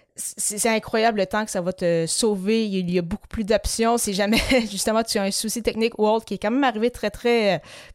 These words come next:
peu souvent, mais les peu de fois où j'ai eu à contacter le support, euh, des réponses très, très, euh, rapides. Donc, vraiment, euh, non seulement pour les options, non seulement les possibilités qui s'offrent, mais c'est ça, pour vraiment sauver du temps quand tu crées,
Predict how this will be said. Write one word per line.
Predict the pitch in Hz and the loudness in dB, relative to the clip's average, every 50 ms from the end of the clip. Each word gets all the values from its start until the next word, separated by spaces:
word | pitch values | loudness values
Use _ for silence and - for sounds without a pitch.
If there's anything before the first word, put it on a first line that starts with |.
| _ _ | _ _
peu | - 247 262 | 0 2 2
souvent, | 247 - - 240 202 196 220 269 339 285 | 2 2 0 0 2 2 2 2 4 4
mais | 240 226 | 4 4
les | 214 214 170 | 2 2 0
peu | - 240 226 | -2 -4 -4
de | - | -2
fois | - 247 | 0 0
où | 254 240 214 214 220 220 | 0 0 -2 -4 -4 -4
j'ai | 214 - 208 208 | -4 -4 -2 0
eu | 208 214 | 2 2
à | 214 | 0
contacter | 208 196 190 190 185 - - | 0 -2 -4 -6 -4 -4 -4
le | 208 202 | -6 -6
support, | - - - 214 220 220 220 - - - - - - - - | -6 -2 0 0 0 0 -2 -6 -16 -18 -18 -18 -10 -6 -4
euh, | 175 | -2
des | 170 180 | 0 0
réponses | 180 175 190 185 208 208 208 - | 2 0 0 0 -2 -4 -4 -4
très, | - - 202 | -4 -4 -4
très, | 196 - - - 226 226 226 214 185 | -4 -4 -2 0 2 4 4 4 4
euh, | 175 180 | 4 2
rapides. | 175 190 196 196 - - 220 240 240 240 - - - - - - _ _ _ - | 2 2 0 0 0 2 2 2 2 2 -4 -18 -20 -20 -20 -20 _ _ _ -2
Donc, | 208 220 214 - - | 0 0 0 0 -4
vraiment, | 185 196 202 196 196 202 214 226 240 233 - - | -4 -2 -2 0 0 2 2 2 2 2 2 0
euh, | - 190 | -2 0
non | 185 196 214 | 0 0 0
seulement | - 226 226 240 | 0 0 0 -2
pour | 240 - 220 | -2 -2 -2
les | 202 196 180 208 | -2 0 0 0
options, | 214 185 - - - 226 226 233 226 | -2 -2 -2 -2 0 2 2 2 0
non | 196 180 | -2 -2
seulement | - 196 196 196 | -4 -4 -2 -2
les | 196 185 | -4 -4
possibilités | - - 214 220 - 220 190 196 - 240 233 | -4 -4 -4 -2 -2 -4 -4 -6 -6 -6 -6
qui | - | -4
s'offrent, | - - 240 233 - | -2 -2 -2 -2 -2
mais | 214 | -4
c'est | 190 - | -8 -6
ça, | - 214 | -6 -8
pour | 175 - 185 | -8 -8 -8
vraiment | 175 180 208 214 220 | -8 -6 -4 -2 -2
sauver | 226 - - - 220 202 220 196 | -2 -2 -4 -4 -2 -2 -4 -6
du | - - | -6 -6
temps | - 240 233 233 | -4 -2 -2 -2
quand | - - 269 | -2 -6 -8
tu | - - | -10 -12
crées, | - - 240 233 226 | -8 -6 -6 -6 -6